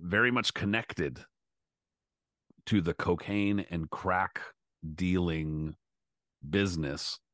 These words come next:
in and around Las Vegas for, like, a number of years and pretty much throughout his fighting career. And that he had been dealing drugs primarily and had been arrested several times with, like,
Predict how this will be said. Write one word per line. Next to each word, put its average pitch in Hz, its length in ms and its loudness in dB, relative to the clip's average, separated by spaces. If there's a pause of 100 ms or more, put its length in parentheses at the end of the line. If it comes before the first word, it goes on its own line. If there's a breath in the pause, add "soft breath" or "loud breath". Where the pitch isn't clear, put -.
(760)
in 98 240 2
and 90 80 2
around 85 420 4
Las 78 320 0
Vegas 71 680 -4 (140)
for, 82 220 -2
like, 71 380 -4
a 76 60 -2
number 80 380 4
of 69 100 -2
years 64 520 -4 (160)
and 78 160 -2
pretty 90 200 2
much 80 300 -2
throughout 80 480 0
his 73 400 -4
fighting 71 360 -2
career. 64 420 -8 (1300)
And 87 120 2
that 82 140 -2
he 85 200 2
had 78 280 0
been 73 720 -2
dealing 95 420 4
drugs 71 420 -2
primarily 76 840 0 (440)
and 85 140 2
had 78 240 2
been 80 160 0
arrested 80 560 0
several 101 480 2
times 78 460 -4
with, 76 160 -6
like, 69 340 -2